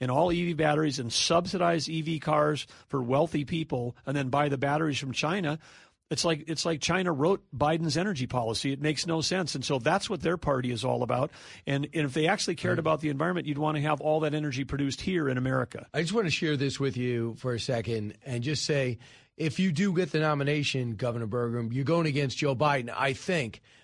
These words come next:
Speaker 2: But listen to what Ro Khanna, a well-meaning left-wing Democrat from California, says that Joe Biden should do,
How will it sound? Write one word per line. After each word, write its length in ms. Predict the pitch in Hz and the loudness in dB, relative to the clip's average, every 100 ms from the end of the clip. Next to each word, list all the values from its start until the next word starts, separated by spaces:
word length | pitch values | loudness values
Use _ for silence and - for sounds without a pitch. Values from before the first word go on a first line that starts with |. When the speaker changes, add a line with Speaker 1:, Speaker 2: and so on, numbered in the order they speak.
| _ | _
Speaker 2:
But 80 | 156 | 0
listen 320 | 180 220 269 | 2 2 0
to 120 | 208 | 0
what 80 | 208 | 0
Ro 360 | 170 147 165 175 | 2 2 2 2
Khanna, 720 | - 139 95 160 165 117 92 - _ _ _ _ _ | 0 -2 2 4 4 2 -4 -12 _ _ _ _ _
a 200 | 151 143 | 0 2
well-meaning 920 | 131 131 170 180 170 165 156 151 143 | 2 2 4 4 4 2 2 2 0
left-wing 560 | 117 165 139 160 156 147 | 0 0 0 0 0 2
Democrat 540 | 147 156 147 147 139 | 2 0 2 2 2
from 200 | - 143 | 0 -4
California, 720 | 127 151 139 - 156 147 135 | 0 2 2 0 0 0 0
says 460 | 127 - 160 156 113 | -2 0 0 0 -2
that 140 | 147 | -4
Joe 240 | 127 156 151 | -2 0 0
Biden 340 | 160 151 139 | 2 2 0
should 240 | - 147 110 | -2 -2 0
do, 420 | 190 165 131 | 2 4 2